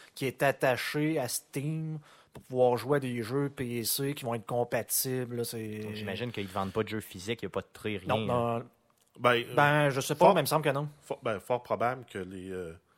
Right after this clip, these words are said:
Speaker 3: les, parce qu'en fait, c'est des, eux autres fournissent le O S, fournissent la librairie de jeux,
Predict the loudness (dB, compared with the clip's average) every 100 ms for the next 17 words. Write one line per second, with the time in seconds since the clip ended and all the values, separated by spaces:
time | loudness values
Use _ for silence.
0 | _ _ _ -10 -8 -8 -6 -4 -4 -4
1 | -4 -4 -4 -4 -4 -4 -6 -8 -8 -4
2 | -2 0 -2 -4 -16 -14 -12 -12 -10 -6
3 | -4 -4 -6 -6 -8